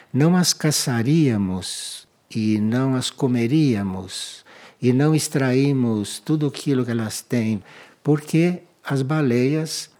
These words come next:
podem um dia fazer falta, se chegarmos até lá. E se elas também chegarem até lá, porque neste comunicado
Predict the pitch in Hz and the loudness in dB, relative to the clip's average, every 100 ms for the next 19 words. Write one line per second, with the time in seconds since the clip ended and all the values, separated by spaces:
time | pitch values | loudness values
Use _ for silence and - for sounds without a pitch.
0 | _ - 120 127 127 147 160 - 123 135 | _ -2 0 2 0 0 -2 -4 -2 0
1 | 113 107 127 139 151 135 - 120 110 135 | 0 0 0 0 -2 -6 -4 -2 0 -2
2 | 123 - 110 101 95 _ - 98 - - | -2 -4 -2 -2 -4 _ -10 -10 -14 -6
3 | - - 185 143 143 151 151 139 139 156 | -4 0 0 0 0 0 0 0 -2 0
4 | 123 85 73 _ _ _ - - - 156 | 0 -2 -6 _ _ _ -20 -20 -4 -2
5 | - - 175 151 170 180 180 - 185 165 | 0 4 6 6 4 2 -2 2 4 6
6 | 123 143 170 - 175 147 131 143 151 151 | 6 6 4 2 2 2 0 0 0 -2
7 | 147 151 123 117 117 _ _ _ _ - | -2 0 2 0 -4 _ _ _ _ -20
8 | _ 131 117 147 147 196 - 202 185 170 | _ -8 -2 2 6 4 2 -2 0 2
9 | 160 - - 110 101 98 117 151 | 0 -2 -2 0 0 -2 -4 -6